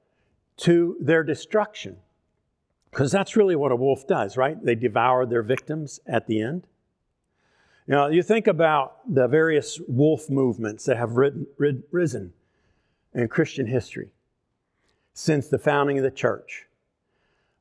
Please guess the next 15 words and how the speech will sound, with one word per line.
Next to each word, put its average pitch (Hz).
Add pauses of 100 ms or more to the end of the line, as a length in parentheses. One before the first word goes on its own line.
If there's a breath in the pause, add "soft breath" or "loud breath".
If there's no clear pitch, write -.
(380)
Heresies 131 (360)
and 110
cults -
and 120
distortions 117 (720)
of 123
the 139
truth. 190 (600)
Different 226
versions 208
of 185
Jesus. 196 (680)
Uh, 131 (120)
different 220 (100)
understandings, 202